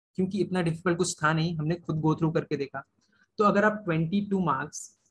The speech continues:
यहाँ से ला रहे हो, ट्वेंटी टू marks यहाँ से ला रहे हो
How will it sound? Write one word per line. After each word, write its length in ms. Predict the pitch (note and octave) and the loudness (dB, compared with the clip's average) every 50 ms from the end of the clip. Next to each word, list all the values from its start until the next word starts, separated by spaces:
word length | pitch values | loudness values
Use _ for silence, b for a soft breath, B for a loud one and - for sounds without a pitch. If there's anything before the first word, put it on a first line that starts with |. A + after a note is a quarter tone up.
| _ _ _ _ _ - | _ _ _ _ _ -10
यहाँ 320 | - D3+ D3+ C3+ C3+ E3 E3+ | -6 -4 -4 -2 -2 -2 -2
से 120 | E3+ F3+ | 0 0
ला 160 | F3 D#3 C#3 | 2 2 2
रहे 140 | C3+ C3+ C3 | 2 0 -4
हो, 200 | C3+ C3+ C#3+ - _ _ _ _ _ _ _ _ _ _ _ _ _ _ _ _ _ _ _ _ _ _ _ _ _ - | -8 -8 -12 -14 _ _ _ _ _ _ _ _ _ _ _ _ _ _ _ _ _ _ _ _ _ _ _ _ _ -4
ट्वेंटी 220 | D#3 D3+ D#3 F3+ | -4 -2 -2 -2
टू 100 | F3+ F#3 | -2 0
marks 300 | F3 F3 F3+ F3 - - | 2 2 2 0 0 -6
यहाँ 240 | D3+ C#3+ C3+ D#3 E3+ | -4 -2 0 0 -2
से 100 | E3 F#3+ | 0 0
ला 160 | E3+ D3 C3+ C3+ | 0 0 0 0
रहे 120 | C3+ C#3+ | -2 -4
हो 120 | E3 - | -6 -8